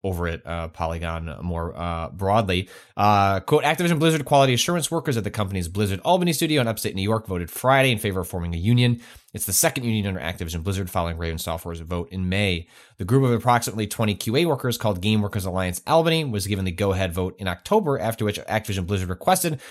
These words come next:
the election be delayed for a board review. The National Labor Relations Board denied that request on Wednesday. Like with Raven Software, Activision Blizzard wanted to have the entire studio vote, vote on the union."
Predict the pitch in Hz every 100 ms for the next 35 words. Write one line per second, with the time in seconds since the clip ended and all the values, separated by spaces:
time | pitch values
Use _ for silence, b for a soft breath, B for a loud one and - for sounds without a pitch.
0 | B - 147 175 170 143 127 117 101 98
1 | 117 104 110 127 110 85 80 92 b b
2 | b 104 127 127 120 117 110 101 113 131
3 | 123 107 117 110 92 98 135 156 131 120
4 | 120 107 95 90 87 85 104 117 95 98
5 | 98 104 98 95 92 107 78 90 90 90
6 | 85 87 87 85 85 87 90 85 82 87
7 | - 87 85 87 87 85 87 87 - 92
8 | 95 95 98 87 110 110 82